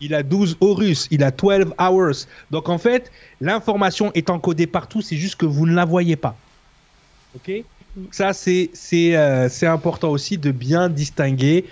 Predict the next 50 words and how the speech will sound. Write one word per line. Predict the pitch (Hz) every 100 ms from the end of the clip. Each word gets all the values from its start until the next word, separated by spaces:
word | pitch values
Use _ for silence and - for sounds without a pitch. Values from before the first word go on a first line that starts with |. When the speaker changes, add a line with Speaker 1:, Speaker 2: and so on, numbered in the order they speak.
| - -
Speaker 1:
Souvent, | - - 156 156 175
quand | 165 139
vous | 139
voyez | 135 139 139 147 160 170 - - - -
certains | 190 - 180 156
nombres, | 151 165 175 117 - - _
moi, | 151 175
quand | 190
je | 156
vois | 165
le |
nombre | 165 156 139
douze, | 131 180
je | 139
dis, « | 135
Ça | 139 135
y |
est, | 104 - _ _ _
on | 160 165 175 170
me, | 135 135 143 143 143
on | 147
me | 147 143
parle | 135 170 165 170 170
des | 120 127
douze | 120 120 175 147 143
énergies | 143 139 117 147
créatrices. » | 139 147 117 - - - _ _ _ _ - -
Speaker 2:
Mhm. | 220 196 190 - -
Et, | 214 226 -
euh, | 202 196 190 196 - -
il | 190
y |
a | 202 208
Fafa | - 220 226
Chakour | 226 220 208 214
qui, | - 202
qui | 190 202
suit | - 202
très | - 214
bien | 208 208
et |
qui | 202 202
dit, « | 185
Je | 190 202
saigne | 196 220
du | 208
cerveau, | 202 - 202 202 202
mais | 196
ça | 196 202
va. | 185 175